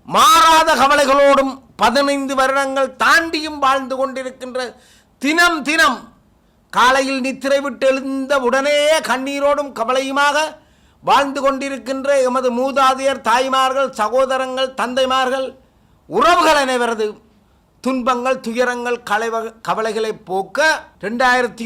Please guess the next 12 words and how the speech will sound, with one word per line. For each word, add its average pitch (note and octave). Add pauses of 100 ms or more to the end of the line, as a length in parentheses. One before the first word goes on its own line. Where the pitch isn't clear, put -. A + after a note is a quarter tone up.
ஒன்பது A3+ (520)
வைகாசி A3+
பதினொன்பது, G#3+ (100)
பத்தொன்பதாம் G#3+
தேதிக்கு G3 (120)
பிறகிட்டு G3+
நடந்த F#3 (640)
அனைத்து G#3 (600)
காணாமலாக்கப்பட்ட A3+ (100)
அனைத்து F#3+
தமிழர்களுடைய F3 (1300)
உண்மை A#3